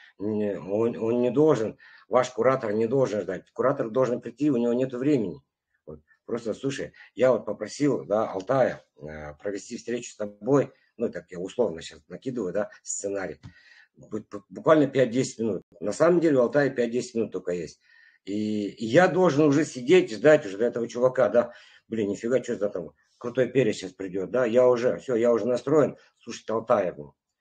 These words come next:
Все остальные, вот это пятьдесят процентов успеха, остальные пятьдесят процентов Алтай уже, а, покажет. А не так, да, что,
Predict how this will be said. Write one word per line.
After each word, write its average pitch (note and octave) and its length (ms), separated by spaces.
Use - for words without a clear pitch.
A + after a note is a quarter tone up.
Все D3 200
остальные, D3+ 480
вот A#2 100
это D#3 160
пятьдесят D3 300
процентов C#3 440
успеха, D3 420
остальные C#3+ 280
пятьдесят C3+ 240
процентов C#3 460
Алтай A2+ 340
уже, A2 240
а, F#2+ 260
покажет. G#2 560
А C3+ 220
не D3 280
так, C#3+ 400
да, B2 320
что, G#2+ 460